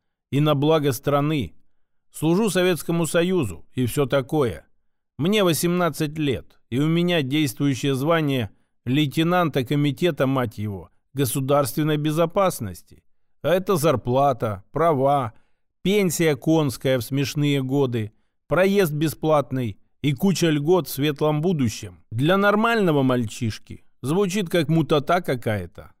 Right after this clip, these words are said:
но моя старая душа готова убивать веслом, лишь бы кого надо – чтобы все это сохранилось и за это ничего не было. И да, я не совсем сволочь,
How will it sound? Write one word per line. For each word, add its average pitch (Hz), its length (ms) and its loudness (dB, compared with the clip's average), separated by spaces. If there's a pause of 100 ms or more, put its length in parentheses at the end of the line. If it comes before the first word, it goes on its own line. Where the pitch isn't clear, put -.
(120)
но 139 120 0
моя 175 400 4
старая 151 460 2
душа 143 680 -2
готова 139 880 0
убивать 139 560 0
веслом, 143 680 0 (320)
лишь 147 260 2
бы 143 160 0
кого 160 300 2
надо – 151 480 -2 (300)
чтобы 156 400 0
все 175 200 2
это 139 180 -2
сохранилось 147 880 -2 (180)
и 127 100 0
за 127 140 2
это 143 260 0
ничего 135 480 0
не 131 240 0
было. 90 360 -8 (260)
И 175 160 2
да, 123 380 0 (120)
я 165 240 0
не 190 140 2
совсем 190 500 0
сволочь, 123 640 -2